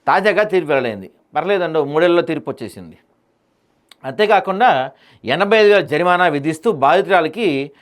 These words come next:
ఏడు లక్షల పరిహారం అందించాలని నల్గొండ కోర్టు ఆదేశించింది. ఈ నల్గొండ జిల్లా తిప్పర్తి మండలం చెందిన బాలికపై అత్యాచారం చేసిన కేసులో నిందితుడు ఖయ్యూంకి కఠిన కారాగార శిక్ష విధించింది.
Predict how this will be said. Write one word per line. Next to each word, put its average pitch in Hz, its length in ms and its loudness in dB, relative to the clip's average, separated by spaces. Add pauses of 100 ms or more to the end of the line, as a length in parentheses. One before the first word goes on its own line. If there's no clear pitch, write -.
(200)
ఏడు 196 180 4
లక్షల 208 240 -2
పరిహారం 190 400 0
అందించాలని 160 420 -4
నల్గొండ 156 320 0
కోర్టు 160 280 0
ఆదేశించింది. 110 640 -6 (760)
ఈ 151 260 -2 (120)
నల్గొండ 180 360 2
జిల్లా 196 220 2
తిప్పర్తి 196 420 -2
మండలం 175 220 -2
చెందిన 165 240 -4
బాలికపై 143 520 0
అత్యాచారం 185 480 -2
చేసిన 147 240 -6
కేసులో 160 400 0
నిందితుడు 151 720 0 (360)
ఖయ్యూంకి 190 680 0 (280)
కఠిన 190 240 0
కారాగార 185 400 2
శిక్ష 156 240 -8
విధించింది. 117 580 -6